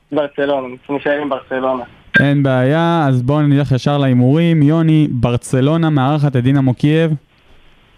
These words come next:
Speaker 1: אחד.
Speaker 2: אני אומר איקס. עומר רון?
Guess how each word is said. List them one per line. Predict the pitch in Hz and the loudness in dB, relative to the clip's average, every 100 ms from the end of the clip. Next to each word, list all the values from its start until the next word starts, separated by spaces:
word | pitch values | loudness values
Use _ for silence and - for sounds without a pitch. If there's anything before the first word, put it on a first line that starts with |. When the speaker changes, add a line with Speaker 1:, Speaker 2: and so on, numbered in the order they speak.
| _ _ _ _ - | _ _ _ _ -6
Speaker 1:
אחד. | 151 135 131 - - - _ _ _ | -2 -4 -6 -20 -20 -20 _ _ _
Speaker 2:
אני | 117 120 139 | 0 2 2
אומר | 131 139 156 170 165 - _ | 0 0 0 -2 -4 -8 _
איקס. | 180 - - - - - _ _ _ _ _ _ | -4 -4 -10 -18 -20 -20 _ _ _ _ _ _
עומר | 139 139 | -2 0
רון? | 135 160 | 0 0